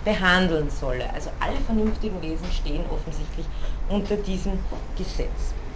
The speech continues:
Warum?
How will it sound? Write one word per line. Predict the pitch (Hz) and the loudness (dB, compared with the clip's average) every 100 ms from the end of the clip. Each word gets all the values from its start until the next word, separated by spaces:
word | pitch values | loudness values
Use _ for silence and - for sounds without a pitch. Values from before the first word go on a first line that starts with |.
| - - - - - - - - - - - - - - - - - - 208 | -4 -4 -4 -2 -4 -4 -6 -6 -6 -6 -6 -6 -6 -6 -6 -6 -6 -6 0
Warum? | 175 226 226 220 220 160 | 8 10 10 10 6 4